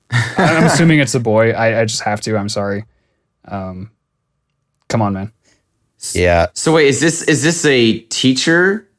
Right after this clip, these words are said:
Speaker 2: that's doing this?
Speaker 3: The, this, the
Speaker 2: Is
Speaker 3: teacher said, "If you meet a certain amount of retweets, that we will change our A P chemistry exam to a Fortnite exam."
Speaker 2: Gotcha. Uh, oh, I have to pick one, don't I?
Speaker 3: Yeah.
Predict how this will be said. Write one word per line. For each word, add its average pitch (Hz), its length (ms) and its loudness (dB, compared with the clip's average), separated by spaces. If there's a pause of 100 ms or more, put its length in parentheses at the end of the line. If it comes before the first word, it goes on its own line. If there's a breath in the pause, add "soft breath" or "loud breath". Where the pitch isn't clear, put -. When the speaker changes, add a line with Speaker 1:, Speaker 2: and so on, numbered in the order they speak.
(160)
Speaker 2:
that's - 760 -4 (340)
doing 147 340 2
this? 151 260 0
Speaker 3:
The, 127 340 2
this, 127 360 -4
the 135 100 -2
Speaker 2:
Is 127 100 0
Speaker 3:
teacher 165 320 2
said, 123 600 2
"If 117 180 -4
you 143 180 4
meet 139 240 4
a 117 100 2
certain 127 340 2
amount 110 300 4
of 98 100 -2
retweets, 98 720 0
that 98 380 2 (240)
we 104 80 0
will 110 140 2
change 107 340 0
our 101 80 2
A 101 240 2
P 104 300 0
chemistry 95 520 -2
exam 90 380 -2
to 85 140 -4
a 82 40 -4
Fortnite 80 480 -6
exam." 78 460 -10 (540)
Speaker 2:
Gotcha. 95 760 0 (300)
Uh, 240 100 0
oh, 466 800 2 (880)
I 120 440 0
have 131 160 0
to - 60 -14
pick - 280 -4
one, 90 140 -4
don't 92 220 -4
I? 82 160 -4
Speaker 3:
Yeah. 85 340 0